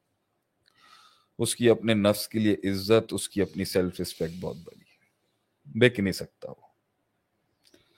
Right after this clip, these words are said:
वो खरीदा नहीं जा सकता। He'll die as a martyr। वो शहादत दे देगा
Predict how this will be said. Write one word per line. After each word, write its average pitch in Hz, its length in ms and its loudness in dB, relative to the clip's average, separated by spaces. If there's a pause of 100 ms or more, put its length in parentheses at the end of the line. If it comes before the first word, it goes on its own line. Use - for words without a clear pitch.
(420)
वो 107 80 -2
खरीदा 113 380 4
नहीं 95 100 -4
जा 80 120 -6
सकता। - 440 -20 (1300)
He'll 107 220 0
die - 840 -14
as 87 120 -4
a 80 60 -6
martyr। 73 240 -16 (300)
वो 98 80 -6
शहादत 101 380 6
दे 101 180 4
देगा 95 360 2